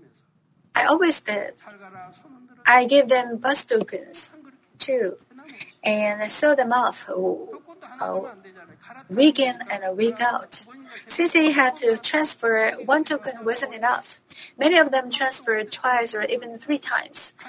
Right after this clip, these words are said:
If they transferred twice, they need four, uh, uh, for the round trip or for the following week. Without money, they couldn't come to the church the following week, so I'd give them,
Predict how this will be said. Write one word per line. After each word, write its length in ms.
If 220
they 400
transferred 560
twice, 460
they 300
need 340
four, 320
uh, 380
uh, 220
for 140
the 120
round 300
trip 400
or 320
for 120
the 120
following 680
week. 360
Without 260
money, 400
they 200
couldn't 280
come 240
to 140
the 60
church 440
the 140
following 480
week, 400
so 360
I'd 400
give 260
them, 280